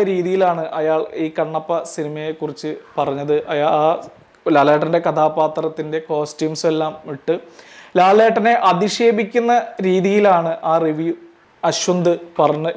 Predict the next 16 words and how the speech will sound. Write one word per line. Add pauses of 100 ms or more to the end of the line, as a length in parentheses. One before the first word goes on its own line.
(120)
പറയുന്നത്. (640)
കാരണം (200)
അശ്വന്തിൻ്റെ (300)
പഴയകാല (280)
റിവ്യൂ
ഒക്കെ (160)
കണ്ടിരുന്ന
ഒരു
വ്യക്തിയാണ് (100)
ഞാൻ. (160)
അന്ന് (540)
ലാലേട്ടനെ
കുറിച്ചും
മമ്മൂക്കയെ
കുറിച്ചൊക്കെ
അയാൾ